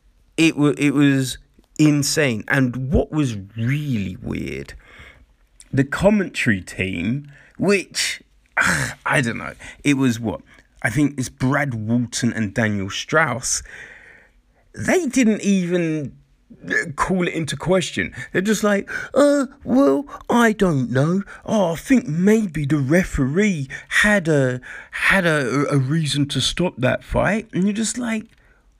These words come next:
"Wait, what the fuck just happened there?" You know, it was Daniel Mavad-, Mavardi was the referee. It was horrible. It was, uh, just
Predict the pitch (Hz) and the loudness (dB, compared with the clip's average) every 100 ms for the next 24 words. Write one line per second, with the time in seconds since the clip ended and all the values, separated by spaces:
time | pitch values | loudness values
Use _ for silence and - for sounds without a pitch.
0 | - 165 98 - 196 - 135 135 - - | -2 -2 -2 -2 -4 0 -2 -4 -10 -8
1 | 165 143 - - 139 135 147 170 - 117 | -6 -6 -10 -2 0 0 -2 -4 -4 -4
2 | 95 - - - - _ _ _ _ _ | -4 -6 -10 -12 -16 _ _ _ _ _
3 | _ - 156 185 208 - 165 160 156 151 | _ 0 2 2 0 0 0 0 -2 -4
4 | - - - - 170 175 165 151 147 127 | -8 -10 -10 -2 0 2 2 2 2 2
5 | 123 - - - - - _ - 113 143 | -2 -6 -18 -20 -20 -20 _ 0 4 4
6 | 147 143 135 120 - 107 110 110 135 139 | 2 0 -2 -4 -2 -2 0 0 -2 -2
7 | 139 151 160 156 _ - 127 123 131 131 | -4 -6 -6 -10 _ -4 -4 -2 -2 -2
8 | 135 - 131 139 147 147 - _ _ _ | -2 -2 -2 0 0 -4 -14 _ _ _
9 | - 226 - - - - - 110 180 277 | -2 -2 -2 -8 -20 -20 -14 -6 0 2
10 | 180 110 - - - - _ _ _ _ | 4 0 -4 -12 -14 -18 _ _ _ _
11 | _ - 196 214 151 - - - 135 135 | _ -2 2 2 0 -10 -14 -6 -4 -2
12 | 143 147 - - - | -4 -6 -4 -4 -4